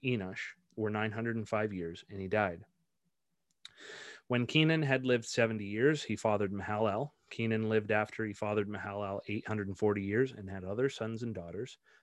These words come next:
Thus, the days of Kenan were nine hundred and ten years, and he died. When Mahalalel had lived sixty-five years, he fathered Jared. Mahalalel lived,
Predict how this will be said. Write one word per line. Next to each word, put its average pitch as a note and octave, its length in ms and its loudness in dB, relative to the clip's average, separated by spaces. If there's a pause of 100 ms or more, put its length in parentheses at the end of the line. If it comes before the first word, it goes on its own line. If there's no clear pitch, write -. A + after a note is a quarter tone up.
Thus, A#2 220 -2
the C3 120 0
days G#2+ 260 0
of F#2 100 -14
Kenan A2+ 480 -2
were G#2 140 -6
nine G2+ 180 -2
hundred G2+ 240 -2
and F#2+ 140 -4
ten A#2+ 200 0
years, F#2+ 380 -4
and G2+ 80 -8
he F#2+ 100 -8
died. G2 380 2 (720)
When A2 180 2
Mahalalel A#2 600 2 (120)
had G#2+ 140 -6
lived G#2 200 -4
sixty-five A#2 600 -4
years, G#2+ 220 -6
he A#2+ 100 -4
fathered B2 380 4
Jared. F2+ 340 0 (540)
Mahalalel A#2 540 2 (100)
lived, A2+ 380 4